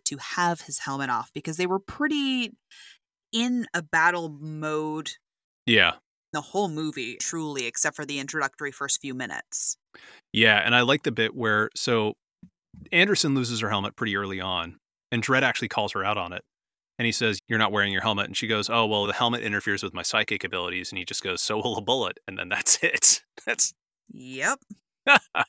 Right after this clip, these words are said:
Speaker 2: thought that was great.
Speaker 1: Yep. He'll give her the advice he will give, but he's not gonna tell her to do it, which I thought was good.
Speaker 2: Yeah. I'm curious. We're gonna get to this in a minute about, like, how it is through the twenty twenty-one lens.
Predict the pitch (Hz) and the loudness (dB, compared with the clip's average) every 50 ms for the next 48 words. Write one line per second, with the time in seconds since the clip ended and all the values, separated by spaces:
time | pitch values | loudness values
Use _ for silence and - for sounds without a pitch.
0 | _ - 202 - - 180 165 151 127 - 113 110 113 101 90 - - - _ _ | _ 2 2 2 2 0 -2 -2 -2 -2 0 2 2 2 2 0 -6 -12 _ _
1 | _ _ _ _ _ _ _ _ _ _ _ _ _ _ - 147 151 190 214 _ | _ _ _ _ _ _ _ _ _ _ _ _ _ _ -8 -4 -4 -4 -4 _
2 | - - 180 165 151 170 165 180 185 180 180 165 151 170 170 165 165 151 147 151 | -8 -6 -6 -2 0 0 2 4 4 4 2 2 0 0 0 0 0 0 0 0
3 | 156 160 180 - - 170 170 160 151 151 143 127 165 170 190 208 202 - 160 165 | 2 4 4 4 4 2 -2 -4 -4 -6 -6 -4 -4 -4 -4 -4 -6 -8 -6 -4
4 | 151 147 - 156 143 147 151 - 135 123 127 - 156 156 147 143 127 120 120 123 | -4 -4 -2 0 0 0 0 -4 -6 -8 -6 -4 -2 -2 -2 -2 -4 -6 -6 -4
5 | 143 135 120 - - 135 143 - - 131 135 - 131 120 139 - - - - - | -4 -4 -4 -6 -8 -10 -6 -4 -4 -4 -2 -2 -2 -4 -4 -4 -6 -6 -6 -8
6 | - - - - _ _ _ _ _ - 139 147 185 202 180 135 120 110 - - | -14 -16 -16 -20 _ _ _ _ _ -2 2 4 6 6 6 6 6 4 4 2
7 | 160 160 - - 262 240 170 131 - - - 185 180 180 175 156 143 135 - 131 | 0 0 0 0 2 2 2 2 0 -2 -2 -2 -2 0 0 2 0 0 0 -2
8 | 117 110 - 117 107 104 107 101 101 95 92 98 95 95 - 107 98 - - 120 | -2 -2 0 0 0 0 0 -2 -2 -2 0 0 0 0 0 -2 -4 0 2 4
9 | 113 110 107 104 98 98 92 - - 107 92 90 - - 110 95 95 90 - 92 | 4 4 2 0 0 -2 -2 -4 -6 -6 -6 -6 -6 -6 -4 -4 -4 -4 -6 -8
10 | 90 87 87 107 147 156 139 117 101 98 98 95 - - | -8 -6 -6 -4 -4 -2 -2 -2 -4 -4 -6 -8 -10 -12